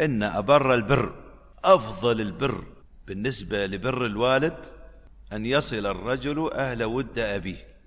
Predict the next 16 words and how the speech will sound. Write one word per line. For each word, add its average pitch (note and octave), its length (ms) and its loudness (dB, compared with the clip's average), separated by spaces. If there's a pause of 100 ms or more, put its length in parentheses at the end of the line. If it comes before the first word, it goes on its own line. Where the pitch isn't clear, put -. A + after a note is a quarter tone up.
(580)
يصل B2+ 320 -6
يعني D#3 240 -4
يحسن C#3 360 -4
إليهم، F#2+ 480 -8 (760)
يحسن G#2+ 440 -6
إلى G#2 520 -4 (520)
أهل B2 440 -2 (500)
ود A2+ 560 -2
أبيه، G2+ 480 -2 (500)
أصحاب B2 600 0
أبيه. G#2+ 360 -2 (880)
بعد G2 260 -6
أن A#2 480 -6 (220)
يولي G#2 500 0
الأب، G2+ 500 -4
ينتهي، G#2+ 560 -4